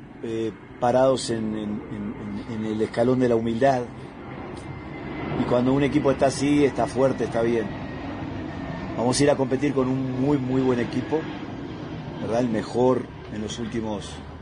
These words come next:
semestres y campeonatos de Colombia,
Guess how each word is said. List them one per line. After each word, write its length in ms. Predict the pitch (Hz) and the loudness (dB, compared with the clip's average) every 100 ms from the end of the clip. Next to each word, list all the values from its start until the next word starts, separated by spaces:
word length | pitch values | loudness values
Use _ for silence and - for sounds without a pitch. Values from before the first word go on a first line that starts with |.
| - - - | -14 -16 -14
semestres 680 | - - 113 113 117 107 101 - - - | -12 -4 0 0 -2 -2 -4 -6 -14 -12
y 40 | |
campeonatos 600 | 101 104 101 104 107 107 92 - - - - - - - - - - - | -2 -2 0 0 0 -4 -6 -12 -18 -20 -20 -20 -20 -20 -20 -20 -20 -18
de 260 | 98 90 92 | -10 -4 -4
Colombia, 640 | 87 104 117 127 143 139 | -2 4 4 4 0 -2